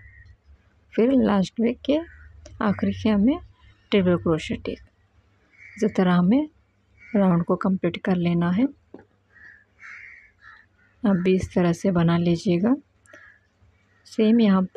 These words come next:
सेम प्रोसीजर हमारा फॉलो होगा वहाँ पर भी। एक, दो, तीन, तीन डबल क्रोशेट छोड़ के फोर्थ में हमें एक स्लिप स्टिच लगा लेना है। इसी तरह आपको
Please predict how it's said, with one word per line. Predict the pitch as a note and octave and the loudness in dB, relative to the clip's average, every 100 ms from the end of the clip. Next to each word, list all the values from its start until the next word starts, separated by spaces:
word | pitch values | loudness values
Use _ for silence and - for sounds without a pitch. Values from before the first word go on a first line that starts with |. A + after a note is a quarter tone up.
| - | -20
सेम | - - A3+ A3+ | -8 0 2 4
प्रोसीजर | G#3+ G3 G#3 G3 | 2 2 2 4
हमारा | F#3 F3+ F3 F3+ | 4 4 2 0
फॉलो | - F#3+ F3 | 0 0 2
होगा | F#3+ F#3 E3+ | 2 0 -2
वहाँ | F3 F#3 F#3 | -2 -2 -2
पर | G3 F3+ | -2 0
भी। | B3+ C#4+ _ - - - G#3+ | 0 -2 _ -20 -20 -4 0
एक, | A3 B3+ - - | 0 -2 -10 -6
दो, | G3+ G3 | 0 2
तीन, | A3+ - G3 E3+ - - | 0 0 0 0 -2 -2
तीन | A3 G#3 | 0 2
डबल | G3 F#3 | 2 0
क्रोशेट | A3 - G#3+ | -4 -6 -6
छोड़ | - G#3 | -2 0
के | F#3+ A3+ | 2 0
फोर्थ | A3+ F#3 F#3 | 0 -2 0
में | G3+ G3 | 2 2
हमें | F3+ B3+ C#4+ - - _ A#3 | 2 0 -2 -12 -20 _ -8
एक | |
स्लिप | A3+ G3 F#3 | -4 -4 -2
स्टिच | - F#3 | -2 -2
लगा | F#3 E3 | 0 0
लेना | D#3+ D#3+ D#3 | 0 -2 -4
है। | G#3 - - - - _ _ | -6 -10 -20 -20 -20 _ _
इसी | A3 A3+ | -8 -4
तरह | A#3 G#3+ G#3 | 0 2 0
आपको | G3+ - C4 D4+ | -2 -4 -4 -4